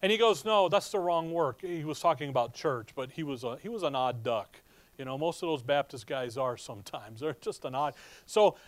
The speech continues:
but I got to talking to the senior, the, the, the manager,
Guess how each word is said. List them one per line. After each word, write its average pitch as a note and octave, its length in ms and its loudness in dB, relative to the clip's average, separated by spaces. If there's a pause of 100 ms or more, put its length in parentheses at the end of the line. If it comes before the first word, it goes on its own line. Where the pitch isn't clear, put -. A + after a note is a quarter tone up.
(120)
but G3+ 140 8
I G#3 100 10
got A3+ 200 8
to G#3 80 6
talking G3+ 420 8
to G3 320 2
the F3 160 0
senior, B3+ 460 2
the, D#3+ 180 4
the, E3 360 -2
the F3+ 200 8
manager, D3+ 720 2